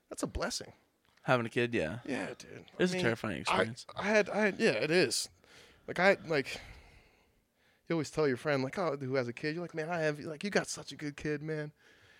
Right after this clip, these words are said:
Speaker 1: they just look at you with that hairy eyeball. They're like, "Yeah, you, you envy me."
Speaker 2: Uh-huh.
Speaker 1: I'm like, "Yeah, I'm good. Never mind."
Speaker 2: Yeah, yeah. I was just saying with, with, with, uh, one, one of my friends. I'm not gonna say her name here, but, like, she just had a kid, and I was like, "Oh, that was so cute." And she goes,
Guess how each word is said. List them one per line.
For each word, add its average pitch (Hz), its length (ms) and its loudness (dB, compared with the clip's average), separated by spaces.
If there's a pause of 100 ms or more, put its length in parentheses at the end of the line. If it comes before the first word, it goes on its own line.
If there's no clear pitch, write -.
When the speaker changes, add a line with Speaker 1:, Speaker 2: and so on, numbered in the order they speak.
Speaker 1:
they 117 80 0
just 107 180 -4
look 117 180 0
at 120 80 6
you 113 60 6
with 110 100 0
that 110 120 2
hairy 117 300 6
eyeball. 110 420 2
They're 107 100 -2
like, 107 200 2
"Yeah, 135 240 8
you, 135 220 12
you 139 200 10
envy 156 320 8
me." 123 100 6
Speaker 2:
Uh-huh. 147 300 8 (280)
Speaker 1:
I'm 117 100 -6
like, 113 160 -6
"Yeah, - 80 -6
I'm 160 360 -4
good. 117 160 -2
Never 113 180 -6
mind." - 180 -12
Speaker 2:
Yeah, 98 120 4 (380)
yeah. - 340 0 (320)
I 117 80 8
was 139 100 8
just 131 100 2
saying 127 140 4
with, 120 140 4
with, 113 240 4
with, 113 280 0
uh, 117 140 0
one, 104 220 -2
one 113 100 2
of 117 40 0
my 113 120 -2
friends. 107 220 -6
I'm 110 80 -2
not 117 100 0
gonna 113 100 -2
say 107 140 -2
her 95 60 -2
name 95 120 -2
here, 113 140 -2
but, 80 160 -2 (480)
like, 104 200 4
she - 100 -6
just 123 240 -2
had 113 80 -4
a 107 60 -6
kid, 113 480 2
and 123 80 -8
I 127 60 -4
was 127 120 -6
like, 175 120 -10
"Oh, 190 240 -6
that 196 100 -2
was 190 80 -2
so 214 240 0
cute." 202 300 -2
And 147 80 -10
she - 80 -20
goes, - 200 -16